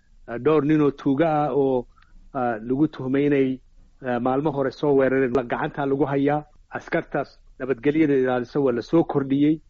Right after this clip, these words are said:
eh, oo suuqay aad habeen iyo dharaar u wareegayaan.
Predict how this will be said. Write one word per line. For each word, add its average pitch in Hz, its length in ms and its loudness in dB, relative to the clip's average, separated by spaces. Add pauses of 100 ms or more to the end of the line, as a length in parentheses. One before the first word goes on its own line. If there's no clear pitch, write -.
(600)
eh, 120 400 0
oo 123 100 -2
suuqay 135 580 -2
aad 156 200 0 (240)
habeen 139 220 0
iyo 131 100 2
dharaar 143 280 0
u 143 120 0
wareegayaan. 139 560 2